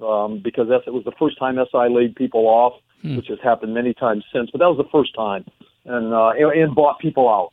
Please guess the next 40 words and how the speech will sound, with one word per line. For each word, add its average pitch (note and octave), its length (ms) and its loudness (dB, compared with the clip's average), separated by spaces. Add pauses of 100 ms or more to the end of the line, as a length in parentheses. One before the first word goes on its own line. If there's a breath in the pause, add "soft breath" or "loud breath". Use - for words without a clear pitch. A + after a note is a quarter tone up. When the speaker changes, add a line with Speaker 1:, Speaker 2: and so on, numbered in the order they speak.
Speaker 1:
'cause A2 160 -10
I, A2 180 0
I A#2+ 100 -2
don't, A#2+ 200 -6 (260)
uh, G#2+ 300 -4
Bill C#3 240 4
was A#2 140 0
bought B2 280 4
out, A2+ 240 2
not A2 220 -6
laid A2 180 -4
off, G2+ 240 -2 (400)
um, G#2+ 480 -4 (160)
and A2+ 440 -8
how, C3 280 2 (720 soft breath)
and D3 120 0
I, D#3+ 80 4
I, C#3 160 -2
you E3+ 160 -2
know, D#3+ 140 2
again, F3+ 280 2
I D#3 100 2
think G3+ 280 0 (480)
he D3 240 -8
did D3+ 280 0 (200)
several F#3+ 240 4
good E3+ 200 2
pieces. E3 400 -4
He A2+ 220 -8
won C#3+ 160 -2
an C#3+ 80 -2
Eclipse - 300 -6
Award C#3+ 260 4
for C3+ 80 -2
a A#2+ 60 -2
story C#3 260 2
in B2+ 80 -2
G C3 260 0
Q, C#3+ 220 4
then B2 240 0